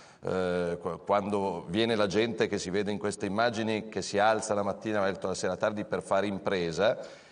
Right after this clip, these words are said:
e chiede alla Lega come dargli una mano, io sono contento perché vuol dire che la Lega è un interlocutore anche col nuovo corso, con la pulizia che ha fatto. Quindi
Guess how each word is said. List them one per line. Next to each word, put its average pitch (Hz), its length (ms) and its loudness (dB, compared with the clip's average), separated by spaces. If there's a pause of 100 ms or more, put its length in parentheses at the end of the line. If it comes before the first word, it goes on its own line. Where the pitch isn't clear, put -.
(120)
e 110 140 -4
chiede 165 400 4
alla 113 160 6
Lega 131 300 4
come 127 380 2
dargli 113 300 2
una 120 140 2
mano, 117 580 2 (260)
io 180 200 4
sono 139 280 2
contento 98 720 0
perché 113 280 0
vuol 131 140 2
dire 117 180 2
che 117 100 0
la 113 120 4
Lega 117 440 4
è 147 460 2
un 107 140 -2
interlocutore 107 880 0
anche 147 320 0
col 131 180 2
nuovo 120 320 4
corso, 92 480 0
con 107 140 2
la 104 100 4
pulizia 101 480 0
che 101 120 0
ha 98 40 6
fatto. 87 380 -2
Quindi 110 280 0